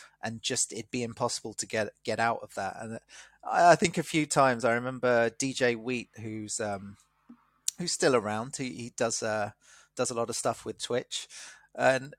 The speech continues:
<laughs> he was just going crazy in the background. I remember playing this one game and I could hear him and I could <laughs> see him over there. I was like,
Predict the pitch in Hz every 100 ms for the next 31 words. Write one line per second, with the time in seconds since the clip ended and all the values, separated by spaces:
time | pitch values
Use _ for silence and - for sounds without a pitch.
0 | - 139 170 175 165 - 156 - 151 143
1 | 127 - 143 143 131 127 120 113 123 110
2 | - 120 117 120 123 143 147 139 123 -
3 | - - - 135 127 127 - 139 151 147
4 | 135 120 120 135 - 151 131 165 160 143
5 | 123 127 170 - 143 - - 202 151 160
6 | 139 147 135 139 135 131 127 127 -